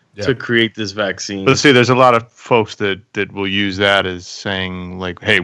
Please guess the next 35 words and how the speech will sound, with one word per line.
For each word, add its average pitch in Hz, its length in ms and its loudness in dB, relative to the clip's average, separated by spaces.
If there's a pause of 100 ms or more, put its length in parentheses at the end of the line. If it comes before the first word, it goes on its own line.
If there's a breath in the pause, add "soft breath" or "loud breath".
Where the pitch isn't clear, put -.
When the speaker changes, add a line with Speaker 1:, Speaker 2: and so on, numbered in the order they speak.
Speaker 3:
you 107 100 -2
know, 90 160 -6 (140)
typically 104 680 -2 (160)
these 98 200 -8
things 95 380 -8
take 92 260 -4
years 92 500 -2
and 87 500 -4 (1120)
Speaker 2:
Nah, 120 260 4
I 131 60 6
Speaker 3:
to, - 40 2
Speaker 2:
think 175 180 2
Speaker 3:
to 175 100 2
Speaker 2:
when 113 80 0
Speaker 3:
develop," 101 460 2 (160)
but, 98 160 -8 (600)
but 98 120 -4
I 95 60 -6
think 92 200 -10 (120)
people 110 240 -4
lose 92 220 -4
track 95 360 0
of 98 240 -8 (200 soft breath)
Speaker 2:
Yeah, 113 160 -8 (100)
nah. 95 200 -16
Speaker 3:
how 113 200 2
quick 110 320 -4 (360)
and 107 220 -8
what 107 200 0 (240)
kind 104 160 -4
of 92 100 -8
technology 95 720 -6
is 92 140 -10
available 92 460 -2
now. 95 460 -2